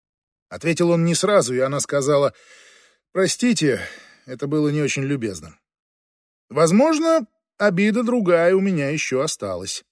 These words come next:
Ну, я затем и позвонил вообще-то. Извиниться.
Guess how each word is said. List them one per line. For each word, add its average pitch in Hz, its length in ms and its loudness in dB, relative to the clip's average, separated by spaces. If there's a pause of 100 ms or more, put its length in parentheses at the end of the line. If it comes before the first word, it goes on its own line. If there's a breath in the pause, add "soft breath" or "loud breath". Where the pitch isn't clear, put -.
(840)
Ну, 76 140 -20
я 95 200 -10
затем 160 380 -2
и 151 40 -2
позвонил 143 500 -2
вообще-то. 110 460 -6 (880)
Извиниться. 104 600 -8